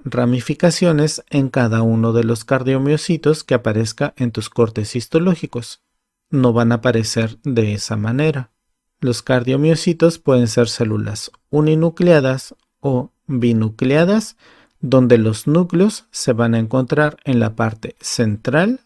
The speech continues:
de la célula. La forma de los núcleos suele ser ovalada y granulada. Suelen ser núcleos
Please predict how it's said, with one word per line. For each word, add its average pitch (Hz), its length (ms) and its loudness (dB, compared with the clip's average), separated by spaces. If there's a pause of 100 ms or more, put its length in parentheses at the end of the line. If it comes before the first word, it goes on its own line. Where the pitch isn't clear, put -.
(100)
de 117 180 -2
la 101 160 -4
célula. 110 600 -4 (680)
La 123 140 -2
forma 120 380 0
de 127 80 4
los 165 240 2
núcleos 190 500 0 (140)
suele 117 400 2
ser 113 360 -2 (160)
ovalada 135 760 0 (160)
y 127 160 0
granulada. 107 840 -2 (560)
Suelen 117 400 0
ser 156 340 0
núcleos 120 640 -2